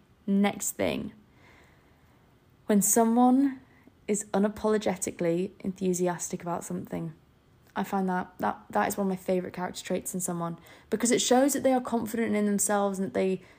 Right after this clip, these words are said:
they really don't care about whether or not you like it or not. They're gonna tell you about it with so much enthusiasm.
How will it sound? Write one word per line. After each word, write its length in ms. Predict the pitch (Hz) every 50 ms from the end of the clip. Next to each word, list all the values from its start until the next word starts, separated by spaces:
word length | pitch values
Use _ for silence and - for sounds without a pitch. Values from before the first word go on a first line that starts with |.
| _ _ -
they 240 | 202 196 196 190 190
really 340 | 180 196 196 202 202 208 196
don't 260 | 196 196 185 196 185
care 380 | - 180 185 185 180 175 170
about 280 | 170 170 170 165 170 -
whether 220 | 170 180 180 180
or 80 | 180 180
not 160 | 180 180 180
you 120 | 180 185 185
like 260 | 185 180 175 180 -
it 80 | -
or 80 | - 185
not. 400 | 180 175 165 160 170 202 - - - - - - - _ _ _ _ _ _ _ _ _ _ _ _ _ _ _ _ -
They're 120 | 185 190
gonna 220 | 190 208 202 196 196
tell 240 | - - 202 202 208
you 80 | 196
about 340 | 180 180 170 175 170 - -
it 60 | -
with 100 | - 180
so 160 | - - 196
much 140 | 196 202 208
enthusiasm. 960 | 220 202 - 208 202 202 202 185 190 180 170 185 - - - 196 214 226 233